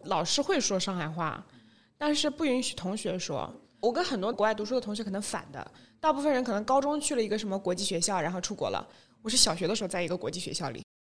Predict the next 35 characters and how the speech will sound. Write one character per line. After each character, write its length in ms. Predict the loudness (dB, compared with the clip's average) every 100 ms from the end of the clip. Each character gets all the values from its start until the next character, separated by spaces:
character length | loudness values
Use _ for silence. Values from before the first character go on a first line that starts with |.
| _ _ -2
我 140 | 2
们 120 | 2 2
那 120 | 4
个 120 | 4
时 140 | 2
候 180 | 2 2 2 -4
上 280 | 2 4 4
语 80 | 2
文 140 | 2
课 140 | 2 4
叫 160 | 6
的 100 | 6
英 300 | 2 2 2
语 40 | 2
名 200 | -2 -4
字， 200 | -6 -6 -10 -8
那 120 | 0
个 80 | 4
是 160 | 4
一 60 | 4
个 100 | 4
非 120 | 6
常 200 | 4 2 -4 -16 -20 -20 _
扭 240 | 4 4 6
曲、 200 | 4 6
非 80 |
常 140 | 4 4 4
超 180 | 4
现 220 | 6 6 6
实 100 | 2
的 60 |
一 280 | -2 -2 0
个 120 | 2
东 180 | 4 4
西。 280 | 2 2 -2